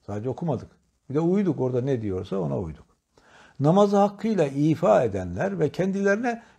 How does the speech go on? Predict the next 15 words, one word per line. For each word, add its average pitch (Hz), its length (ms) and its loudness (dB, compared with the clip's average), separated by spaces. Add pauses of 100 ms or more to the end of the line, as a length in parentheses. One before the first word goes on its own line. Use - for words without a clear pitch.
nasip 170 320 -2
ettiğimiz 139 440 -2
imkanlardan 135 680 -2
gizli 170 280 0
ve 139 60 0
aşikar 131 540 0
olarak 120 360 -2 (260)
hayır 185 320 2
yolunda 107 360 0
harcayanlar 127 640 0 (360)
ziyan 175 420 0
ihtimali 143 640 -2
olmayan 170 500 0
bir 165 120 -6
ticaret 127 680 -2